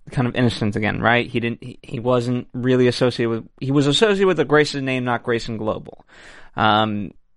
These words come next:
and he was kind of writing more, which he's kind of s-, now doing, um, with Margot and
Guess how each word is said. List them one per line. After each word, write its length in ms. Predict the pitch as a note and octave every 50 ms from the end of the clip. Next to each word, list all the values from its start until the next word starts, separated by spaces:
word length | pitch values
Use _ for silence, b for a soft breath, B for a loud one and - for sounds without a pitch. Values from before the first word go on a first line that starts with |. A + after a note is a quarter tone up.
| _ _ _ _ _ - -
and 200 | B2+ B2+ B2+ A#2+
he 80 | C3+
was 120 | C3+ C3+ -
kind 200 | - C#3 C3 B2+
of 160 | A#2 C3 - _ _ -
writing 640 | - B2 A#2+ B2+ A#2+ A#2+ A#2+ A2+ A2+ A2+ B2 B2+ - _ _ _ _ _
more, 500 | - B2 B2 B2 B2 B2 A#2+ A#2+ A#2+ A#2+ A#2
which 200 | A2+ A2+ - - - -
he's 180 | - A#2+ -
kind 180 | - - B2+ A#2+
of 60 | A#2
s-, 120 | - - - -
now 280 | B2 A#2 A2+ A#2 A#2+
doing, 520 | A2+ G#2 B2 A#2+ A#2 A#2 A#2 A2+ A#2 - - _ -
um, 320 | A2+ A2 A2 A2 G#2+ G#2+ A2
with 140 | A2 -
Margot 440 | A#2 A2 A2+ A2+ A2+ A2 A2+ A2+ A2
and 160 | A2 A2 -